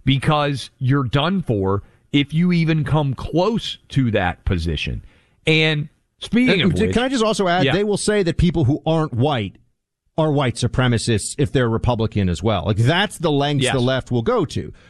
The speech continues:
Speaker 2: Remember, they said this about
Speaker 1: Larry
Speaker 2: Larry
Speaker 1: Elder was the
Speaker 2: Elder.
Speaker 1: black white
Speaker 2: Great,
Speaker 1: supremacist.
Speaker 2: he's a great guy,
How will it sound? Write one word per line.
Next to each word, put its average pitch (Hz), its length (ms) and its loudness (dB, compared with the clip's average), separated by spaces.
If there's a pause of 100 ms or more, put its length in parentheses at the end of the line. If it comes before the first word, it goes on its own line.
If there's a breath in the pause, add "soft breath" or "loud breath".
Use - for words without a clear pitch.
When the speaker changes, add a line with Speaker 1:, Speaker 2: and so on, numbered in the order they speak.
(120)
Speaker 2:
Remember, 180 280 2
they 147 140 2
said 170 340 0
this 139 360 0
about 135 180 2
Speaker 1:
Larry 147 140 2
Speaker 2:
Larry 143 140 0
Speaker 1:
Elder 135 240 0
was 131 240 0
the 123 80 0
Speaker 2:
Elder. 110 120 0
Speaker 1:
black 123 300 -2
white 120 280 -2
Speaker 2:
Great, 170 280 2
Speaker 1:
supremacist. 101 240 -8
Speaker 2:
he's 127 120 2
a 131 40 0
great 160 280 0
guy, 131 440 0